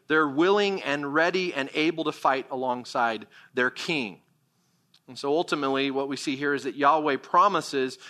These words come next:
that the Messiah will be divinely enthroned and din-, divinely enabled to reign and rule as king. And just as a quick ap-, application, what great hope and encouragement this should cause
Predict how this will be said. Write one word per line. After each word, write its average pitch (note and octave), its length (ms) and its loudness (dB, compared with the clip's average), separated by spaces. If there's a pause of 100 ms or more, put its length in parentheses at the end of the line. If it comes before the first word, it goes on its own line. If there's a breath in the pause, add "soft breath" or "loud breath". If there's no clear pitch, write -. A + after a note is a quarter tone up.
(160 loud breath)
that C#3+ 280 0
the C#3 80 -4
Messiah D3 480 2
will C#3+ 140 -4
be C3 160 -4
divinely C#3 880 -2 (260)
enthroned F#3 760 0
and C3+ 200 -6
din-, C3 280 -2
divinely C#3 680 0 (100)
enabled B2+ 720 0 (300 soft breath)
to C#3+ 120 -2
reign C#3 320 -2
and B2 160 -6
rule A#2+ 300 -2
as C3 160 -6
king. A2+ 440 -6
And G#2+ 160 -10 (460 loud breath)
just - 160 -6
as D#3+ 140 -2
a D3+ 40 2
quick - 300 -4
ap-, C3 160 -4
application, C#3+ 880 -2 (760)
what E3+ 360 -2
great D3+ 400 -2
hope E3 340 -6
and C#3 120 -6
encouragement B2 680 -6
this C3+ 120 -4
should A#2+ 260 -6
cause A#2 540 0